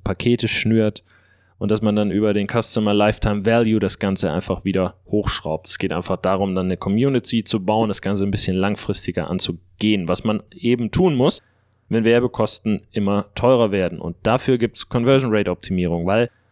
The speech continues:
wenn ich für einen Neukunde sechzig Euro bezahle mit meinen Werbeanzeigen, aber der durchschnittliche Erstbestellwert ist irgendwie fünfzig Euro, dann lohnt es sich durchaus zu investieren in, wo kriege ich noch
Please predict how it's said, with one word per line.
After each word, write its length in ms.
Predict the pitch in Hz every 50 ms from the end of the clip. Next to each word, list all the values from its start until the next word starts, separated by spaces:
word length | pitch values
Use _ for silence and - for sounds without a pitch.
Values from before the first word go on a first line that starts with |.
| _ _ _ _ _ _ -
wenn 200 | 95 117 123 131
ich 100 | 123 -
für 120 | - 123
einen 180 | 123 117 113 120
Neukunde 800 | 123 139 151 143 - 131 120 120 113 113 113 113 110 101 - - - _ _ _ _
sechzig 500 | _ - 123 131 127 - - 127 - 131
Euro 220 | 143 156 175 170 131
bezahle 640 | 113 95 - - - 95 95 92 98 117 143 160 - -
mit 120 | - 113 98
meinen 220 | 110 107 107 104
Werbeanzeigen, 880 | 107 107 107 107 95 92 101 - - 98 92 98 107 117 139 156 175 - - _ _ _ _ _ _ _ _ _ _ _ _ _ _ _ _ _
aber 180 | 120 117 117
der 120 | 110 113 110
durchschnittliche 880 | 113 123 135 147 139 - - - - 131 131 - 117 110 - - 107
Erstbestellwert 1000 | - 107 131 139 - - - - - - - 104 104 104 95 101 104 104 101 - - -
ist 280 | - 104 - - - -
irgendwie 300 | - 104 104 104 101 101
fünfzig 420 | - 127 147 165 - - 110 - 92
Euro, 400 | 90 95 92 - 120 135 185 - - _ _ _ _ _ _ _ _ _ _ _ _ _ _ _ _
dann 480 | - 95 95 95 98 98 110 113 120 131
lohnt 260 | 135 151 175 190 170
es 80 | 147
sich 140 | 151 151 147
durchaus 840 | - 156 156 160 151 127 131 139 147 151 - - - - - - _
zu 160 | - - 170
investieren 680 | 147 131 135 135 127 120 - - 127 139 151 151 156 139
in, 680 | - - 131 135 143 147 151 151 147 147 147 143 131 120
wo 280 | 113 117 120 135 151 147
kriege 280 | - - 151 143 139
ich 120 | 139 - -
noch 360 | 139 131 - - 127 -